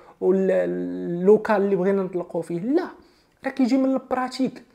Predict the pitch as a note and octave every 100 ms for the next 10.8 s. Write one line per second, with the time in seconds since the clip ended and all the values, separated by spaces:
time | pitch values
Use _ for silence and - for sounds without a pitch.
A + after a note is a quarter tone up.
0 | _ _ _ A3+ B3 B3 A#3 A#3 - A#3+
1 | A#3+ - B3 - E3 - _ _ - G#3+
2 | A#3+ - C4 B3 - A3+ - - A3 B3
3 | A#3+ G3+ A3+ A3 A3 A#3 G3+ G#3+ - B3+
4 | A3 G3+ A#3+ - - A3+ - - - A3+
5 | C#4 B3 B3 A#3 A#3 A#3 G#3 A#3 G#3 G3+
6 | A3 B3+ A#3+ A#3 C#4+ C4 A#3+ C4 - G#3+
7 | A#3+ A#3 B3+ A#3+ F#3+ B3 G3 G3 G#3+ -
8 | - - _ _ _ _ _ - - G#3
9 | A#3 - E3 A3 E3+ G#3 - - - -
10 | A3 G#3+ F#3+ F3 G3 G3 D#4+ D#4